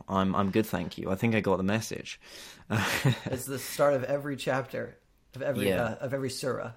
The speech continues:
Speaker 2: I should say.
Speaker 1: Yeah, I mean, uh, I mean, if any, if anyone else is saying that, y-, you would surely assume that they were very insecure if they had to reaffirm that they were merciful, re-, had to reaffirm all of these sort of things. Um, take note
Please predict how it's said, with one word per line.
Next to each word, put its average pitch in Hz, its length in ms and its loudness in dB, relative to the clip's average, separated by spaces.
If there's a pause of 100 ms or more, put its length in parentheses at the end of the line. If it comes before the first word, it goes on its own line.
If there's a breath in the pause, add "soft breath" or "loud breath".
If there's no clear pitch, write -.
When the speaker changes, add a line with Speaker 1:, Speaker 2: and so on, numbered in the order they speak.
Speaker 2:
I 117 60 -12
should - 220 -16
say. 113 180 -16
Speaker 1:
Yeah, 123 320 12
I 110 60 12
mean, 113 280 8
uh, 92 200 0 (320)
I 107 120 4
mean, 104 360 4 (520)
if 131 160 2
any, 147 140 8
if 127 120 4
anyone 135 260 8
else 127 220 8
is - 80 2
saying 92 280 2
that, 87 320 -4
y-, - 100 -16
you 104 240 -6
would 110 120 2
surely 117 320 6
assume 104 300 4
that 104 100 2
they 101 100 4
were 98 120 2
very 160 260 4
insecure 123 720 -4 (160)
if 104 140 -6
they 104 100 2
had 117 160 0
to 104 120 2
reaffirm 104 680 4
that 95 120 -2
they 98 80 2
were 98 120 2
merciful, 101 760 0
re-, 101 260 -2
had 104 180 -6
to 98 100 -2
reaffirm 98 580 0
all 98 140 -2
of 95 100 -8
these 101 220 -6
sort - 160 -6
of - 60 -12
things. - 320 -10 (600 loud breath)
Um, 107 240 4
take 151 220 6
note 123 340 6